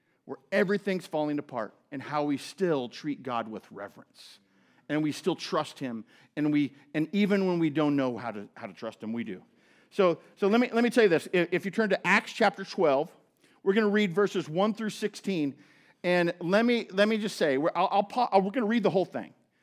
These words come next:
'Cause, 'cause the whole thing, you need to hear the whole thing. And then we'll pause and we'll go back and we'll, and we'll talk through some of it. I may pause along the way because I get excited. Sorry.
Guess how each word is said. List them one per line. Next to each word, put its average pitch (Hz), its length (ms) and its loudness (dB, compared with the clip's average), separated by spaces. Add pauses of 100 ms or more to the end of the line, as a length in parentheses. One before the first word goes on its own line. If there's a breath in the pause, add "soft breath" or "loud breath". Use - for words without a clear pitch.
(220)
'Cause, - 200 -6 (140)
'cause 160 140 -4
the 156 100 -2
whole 202 180 2
thing, 208 200 -2
you 185 80 -2
need 202 100 -2
to 175 80 -6
hear 185 140 -2
the 165 60 -6
whole 175 120 -4
thing. 143 320 -6
And 156 100 -4
then 196 120 0
we'll 208 80 0
pause 185 340 0
and 175 80 -6
we'll 156 80 -4
go 170 100 -6
back 160 220 -4
and 160 80 -8
we'll, 151 140 -8
and 147 160 -4
we'll 143 80 -6
talk 131 260 -6
through 135 120 -12
some 127 140 -12
of 113 140 -10
it. - 80 -10 (360 soft breath)
I 190 60 2
may 226 140 2
pause 190 300 0
along 160 220 -2
the 151 40 -4
way 151 140 -2
because 139 360 -6 (400 soft breath)
I 170 60 -2
get 170 140 2
excited. 110 420 -4 (1400)
Sorry. 104 340 -6